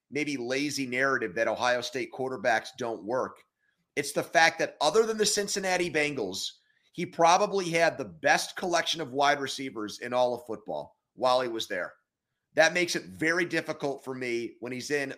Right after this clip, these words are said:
a great offensive system with incredible wide receivers, and he's never run, for me to critique the guy in the two biggest games of his career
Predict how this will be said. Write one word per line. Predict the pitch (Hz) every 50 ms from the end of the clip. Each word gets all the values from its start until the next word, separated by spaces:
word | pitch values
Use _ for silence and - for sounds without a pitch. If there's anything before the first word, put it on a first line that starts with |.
| - -
a | 110
great | 107 - - 117 135 151 170 175
offensive | 160 160 156 - 165 160 156 - 139 -
system | - 135 127 - - 127 117 110 107 107 - _ _ _ _ _ -
with | 120 127 139
incredible | 131 - - - 143 139 151 170 175 180 175
wide | 160 156 151 156 151
receivers, | 151 143 - 147 139 113 113 110 104 95 - _ -
and | 127 131 127
he's | 123 107 92
never | 110 107 107 113 131 143 151 170 180 175 156
run, | 131 131 151 160 143 120 98 98 107 120 _ _ _ _ _ _ _ _ _ _ _ _ _ _ _ -
for | 156 151
me | 143 151 165
to | 170 175
critique | 170 - 170 147 - - 165 160 156 -
the | 143
guy | 107 120 113 107 104 104 107 113 113 110 _ _ _ _ _ -
in | - 147 143
the | 139
two | 135 - - 196 196 170
biggest | 110 98 92 143 156 180 175 214 - - -
games | 180 185 185 202 185 151
of | 165
his | 170 170 165 -
career | - - 160 156 170 165 147 123 120 127 123